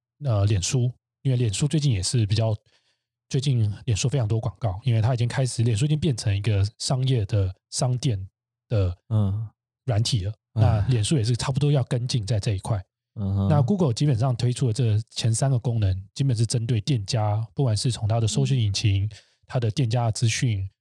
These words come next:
Speaker 1: 店家跟这个客户的这个所谓的沟通，
Speaker 2: 嗯。
Speaker 1: 都是针对这个店家为做设计的。
Speaker 2: 嗯哼。
Speaker 1: 所以基本上未来可能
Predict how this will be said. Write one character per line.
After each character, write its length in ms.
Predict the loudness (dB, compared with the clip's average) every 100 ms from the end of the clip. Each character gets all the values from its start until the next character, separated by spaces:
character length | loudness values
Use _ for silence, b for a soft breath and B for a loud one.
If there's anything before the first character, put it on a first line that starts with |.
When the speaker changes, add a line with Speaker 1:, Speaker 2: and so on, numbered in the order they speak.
| _ _ _
Speaker 1:
店 140 | -4 -2
家 160 | 0 0
跟 200 | 0 0
这 60 |
个 40 | 0
客 180 | 0 0
户 120 | 0
的 140 | 0
这 100 | -2
个 260 | -2 0 0
所 160 | 0 0
谓 80 |
的 80 | 0
沟 180 | 0 -2
通， 340 | -2 -4 -4 -8 _
Speaker 2:
嗯。 60 | 0
Speaker 1:
都 120 | 2
是 100 | 2
针 160 | 0 0
对 140 | 0
这 100 | 0
个 60 | 0
店 160 | 0
家 160 | 0 0
为 100 | 0
做 160 | -2
设 220 | -2 -2 -2
计 160 | -2
的。 100 | -2
Speaker 2:
嗯 100 | -4
哼。 340 | -4 -2 -2 -4
Speaker 1:
所 140 | -4
以 20 | -2
基 120 | 0
本 80 | 0
上 120 | 2
未 120 | 0
来 180 | 0 0
可 160 | 0
能 240 | -2 -2